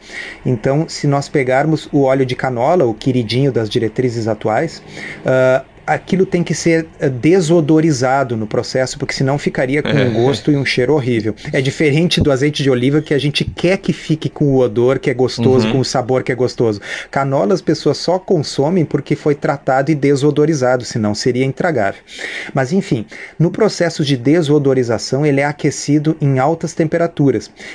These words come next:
Speaker 1: E esse aquecimento leva, como ele é um óleo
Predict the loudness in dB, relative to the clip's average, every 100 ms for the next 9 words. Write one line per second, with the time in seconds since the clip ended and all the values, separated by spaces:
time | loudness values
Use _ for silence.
0 | -4 2 2 2 0 -2 -2 -2 -4 -2
1 | -2 0 -2 0 -2 -4 -12 -2 2 4
2 | 2 2 2 -2 -2 -16 _ _ _ -2
3 | 2 2 2 2 2 2